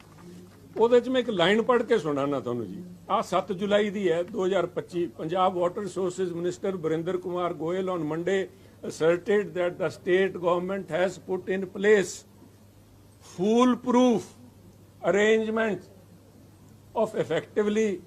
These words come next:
to effectively manage any potential flood-like situation during the ongoing monsoon season। ਆਹ ਫੂਲ ਪ੍ਰੂਫ ਹੈ ਜੀ। ਆਹ ਫੂਲ ਪ੍ਰੂਫ de vich aa ਜਿਹੜੇ halaat ਬਣੇ ਹੈ, ਮੈਂ ਇਹਦੇ ਕਰਕੇ dhyan ede ਪਾਸੇ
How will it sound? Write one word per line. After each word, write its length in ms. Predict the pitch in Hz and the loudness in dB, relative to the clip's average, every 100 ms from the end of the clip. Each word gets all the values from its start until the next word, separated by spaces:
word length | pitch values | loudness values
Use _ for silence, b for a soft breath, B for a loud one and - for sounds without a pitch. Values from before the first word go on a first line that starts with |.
| - | -4
to 120 | - 180 | -2 0
effectively 460 | 165 - 196 214 | 0 0 0 0
manage 440 | 196 175 190 208 220 185 | 0 2 2 0 0 -2
any 140 | 196 202 - | 0 -2 -4
potential 400 | 202 190 190 196 | -2 -2 -4 -6
flood-like 640 | - 151 185 185 208 185 - | -4 -2 -2 -2 -4 -4 -6
situation 540 | 165 180 185 180 190 | -6 -2 -2 0 0
during 260 | 175 180 185 | 4 4 4
the 200 | 185 202 196 160 | 2 2 2 -2
ongoing 420 | 165 165 175 196 185 B B 147 | -2 -2 0 -2 -4 B B -2
monsoon 400 | 151 165 165 180 | -2 0 0 0
season। 440 | 165 147 147 151 98 - - - - - - - - | 0 -2 0 -2 -2 -12 -20 -20 -20 -18 -20 -20 -2
ਆਹ 120 | 220 | 2
ਫੂਲ 480 | 214 - 170 202 226 | 2 0 0 2 2
ਪ੍ਰੂਫ 440 | 220 226 240 220 135 | 0 2 2 2 0
ਹੈ 120 | 135 | -4
ਜੀ। 200 | 123 180 - - - - - - - - | -4 -6 -8 -20 -20 -20 -20 -16 -16 -6
ਆਹ 100 | 196 | -6
ਫੂਲ 320 | - 156 190 | -4 0 0
ਪ੍ਰੂਫ 300 | 185 240 196 | -2 -6 -4
de 100 | 190 | -2
vich 240 | 147 185 220 | -2 -2 0
aa 140 | 190 | 0
ਜਿਹੜੇ 240 | 185 190 175 | 0 -2 -2
halaat 440 | 139 139 147 156 | 2 6 6 4
ਬਣੇ 300 | 165 165 180 | 0 0 0
ਹੈ, 240 | 147 151 - | 0 -2 -6
ਮੈਂ 160 | 135 185 | -4 0
ਇਹਦੇ 160 | 214 | 2
ਕਰਕੇ 460 | 196 185 - 170 151 - - - | 0 -2 -2 -2 -4 -6 -16 -4
dhyan 280 | 160 139 170 | -2 0 -2
ede 160 | 180 | -2
ਪਾਸੇ 460 | 175 151 143 165 | 0 -2 -4 -6